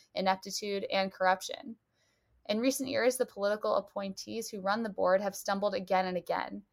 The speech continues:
They mistakenly purged about two hundred thousand people from voter rolls ahead of the twenty sixteen election. They forced some voters to wait in four-hour lines on Election Day in twenty eighteen,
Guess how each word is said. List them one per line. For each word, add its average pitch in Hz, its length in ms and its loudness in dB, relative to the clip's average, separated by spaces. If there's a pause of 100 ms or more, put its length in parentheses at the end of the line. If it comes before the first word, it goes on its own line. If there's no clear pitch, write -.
(320)
They 208 80 0
mistakenly 233 560 2
purged 214 420 -4
about - 260 2
two 226 140 -4
hundred 202 260 -4
thousand 190 360 6
people 202 380 2
from 185 200 -4
voter 220 280 6
rolls 180 480 6
ahead 180 260 4
of 185 100 0
the 190 80 -4
twenty 185 260 -4
sixteen 180 400 -8
election. - 600 0 (640)
They 208 100 2
forced - 320 4
some 220 160 4
voters 220 320 4
to 214 120 -2
wait 208 220 0
in 202 80 -2
four-hour 214 560 6
lines 196 360 4
on 233 200 4
Election 185 440 2
Day 175 180 4
in 180 80 -4
twenty 202 320 -4
eighteen, 190 640 -6